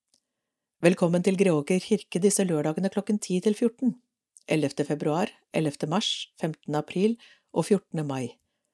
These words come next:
Ta gjerne med matpakke. Vi serverer kaffe og te og spiser sammen. Mer informasjon, kontakt med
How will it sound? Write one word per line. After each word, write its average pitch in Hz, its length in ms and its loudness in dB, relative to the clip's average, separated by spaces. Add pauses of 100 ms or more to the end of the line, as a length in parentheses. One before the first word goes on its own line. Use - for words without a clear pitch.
(360)
Ta 139 80 6
gjerne 123 320 8
med 127 160 2
matpakke. 139 540 -4 (420)
Vi 160 80 4
serverer 196 480 4
kaffe 156 240 0
og 160 100 -2
te 139 140 2 (160)
og 214 140 0
spiser 147 420 -2
sammen. 156 380 -2 (840)
Mer 156 160 6
informasjon, 170 680 -2 (120)
kontakt - 460 -2
med 202 240 2